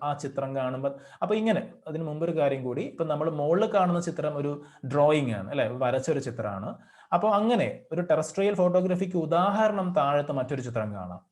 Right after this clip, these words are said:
നമ്മളൊക്കെ എടുക്കുന്ന, നമ്മൾ ഓരോ സ്ഥലങ്ങൾ കാണാൻ പോകുന്ന സമയത്ത് നമ്മൾ പല പ്രദേശങ്ങളുടെയും സീനറികൾ ഫോട്ടോ എടുക്കും. അപ്പൊ അങ്ങനെ എടുത്തൊരു ചിത്രമാണ് ഇവിടെ കാണുന്നത്. അതെന്താണ്? അത് എന്തിന് ഉദാഹരണമാണ്? അത് ഒരു ടെറസ്ട്രിയൽ ഫോട്ടോഗ്രാഫിക്കുള്ള ഉദാഹരണമാണ്.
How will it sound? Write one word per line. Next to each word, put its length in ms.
നമ്മളൊക്കെ 360
എടുക്കുന്ന, 460
നമ്മൾ 160
ഓരോ 160
സ്ഥലങ്ങൾ 440
കാണാൻ 280
പോകുന്ന 220
സമയത്ത് 320
നമ്മൾ 200
പല 220
പ്രദേശങ്ങളുടെയും 760
സീനറികൾ 480
ഫോട്ടോ 300
എടുക്കും. 420
അപ്പൊ 140
അങ്ങനെ 220
എടുത്തൊരു 240
ചിത്രമാണ് 380
ഇവിടെ 160
കാണുന്നത്. 500
അതെന്താണ്? 420
അത് 200
എന്തിന് 200
ഉദാഹരണമാണ്? 680
അത് 140
ഒരു 80
ടെറസ്ട്രിയൽ 540
ഫോട്ടോഗ്രാഫിക്കുള്ള 720
ഉദാഹരണമാണ്. 680